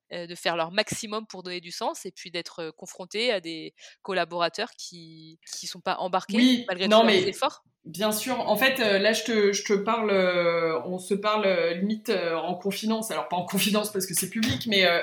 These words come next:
Speaker 2: en, en gros, euh, évidemment, là, moi, je te parle de, de mes ressentis, euh,
Speaker 1: Ouais.
Speaker 2: personnels et de mon, mon, mon incapacité. Enfin, j'ai, j'ai du mal à, à créer du,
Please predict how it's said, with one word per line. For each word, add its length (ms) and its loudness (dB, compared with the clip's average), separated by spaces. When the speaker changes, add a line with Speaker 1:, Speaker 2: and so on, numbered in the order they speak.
Speaker 2:
en, 80 2
en 260 2
gros, 400 6
euh, 500 8
évidemment, 540 4
là, 380 6
moi, 120 4
je 80 -2
te 80 -2
parle 260 4
de, 160 2
de 200 0
mes 180 4
ressentis, 800 -2
euh, 160 2
Speaker 1:
Ouais. 100 0
Speaker 2:
personnels 640 0
et 120 4
de 160 0
mon, 640 -2
mon, 440 -6
mon 200 0
incapacité. 720 2
Enfin, 180 2
j'ai, 240 0
j'ai 160 2
du 120 2
mal 500 4
à, 320 2
à 60 4
créer 360 -2
du, 240 -4